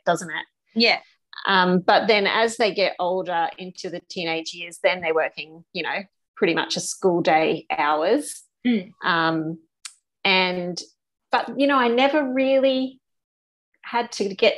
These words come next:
Speaker 1: them to the stage where they were working till ten o'clock at night, like we did at high school. I don't know if you ever
Speaker 2: No,
Speaker 1: had
Speaker 2: yes.
Speaker 1: that at high school, but, um, you know, I think at, at high school there's so much interruption.
Speaker 2: Mm.
Speaker 1: Um, there's so many other things going on. There's distractions.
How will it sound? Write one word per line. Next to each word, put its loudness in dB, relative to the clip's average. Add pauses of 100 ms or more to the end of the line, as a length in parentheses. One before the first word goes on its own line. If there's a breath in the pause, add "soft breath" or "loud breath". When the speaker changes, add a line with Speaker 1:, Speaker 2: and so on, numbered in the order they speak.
Speaker 1:
them 2
to -2
the 0
stage 2
where 4
they 4
were 0
working 0
till -2
ten -8
o'clock -2
at -8
night, -2
like 0
we 0
did -4
at 0
high 2
school. -8
I -2
don't -14
know -4
if -8
you 2
ever 0 (320)
Speaker 2:
No, 4
Speaker 1:
had 0
Speaker 2:
yes. 4
Speaker 1:
that 4
at -2
high 4
school, 2
but, 4
um, -6 (320 soft breath)
you 2
know, 4 (1000)
I -2
think 0
at, -2 (260)
at 0
high 0
school -6
there's -4
so -2
much -6
interruption. -2 (480)
Speaker 2:
Mm. 2
Speaker 1:
Um, 0
there's 4
so 4
many -2
other 2
things -4
going 2
on. 0
There's -2
distractions. -4